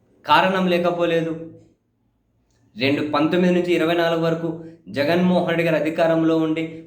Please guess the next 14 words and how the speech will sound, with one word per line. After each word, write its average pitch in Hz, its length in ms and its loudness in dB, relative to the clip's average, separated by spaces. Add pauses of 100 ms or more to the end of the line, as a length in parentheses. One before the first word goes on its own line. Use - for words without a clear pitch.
వైసీపీకి 170 640 0
అనుకూలంగా 160 560 0
ఉన్న 156 160 0
వాళ్ళనో, 151 480 0
సానుభూతి 160 500 -4
పరులనో, 151 400 -2
వైసీపీ 147 460 -2
కార్యకర్తలనో, 151 880 -2
నాయకులనో 156 640 -4 (380)
పట్టించుకోలేదు 185 840 0
అనే 170 180 2
విమర్శలు 160 540 -2
వచ్చాయి 147 500 -2
అని 139 440 -4